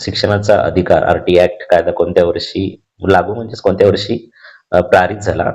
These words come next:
दोन हजार नऊ मध्ये, आणि लागू झाला ते एक एप्रिल दोन हजार दहा पासून.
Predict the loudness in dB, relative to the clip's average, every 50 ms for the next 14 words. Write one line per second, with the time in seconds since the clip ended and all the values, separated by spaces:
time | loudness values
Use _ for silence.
0 | -2 0 0 2 4 4 4 2 2 -2 -6 -4 -4 -4 -2 -2 0 0 0 0
1 | 0 -2 -4 -4 -4 -6 -6 -6 -4 -4 -4 -4 -4 -4 -2 -2 -2 -2 -2 -2
2 | -4 -2 -4 -6 -6 -8 -8 -8 -10 _ _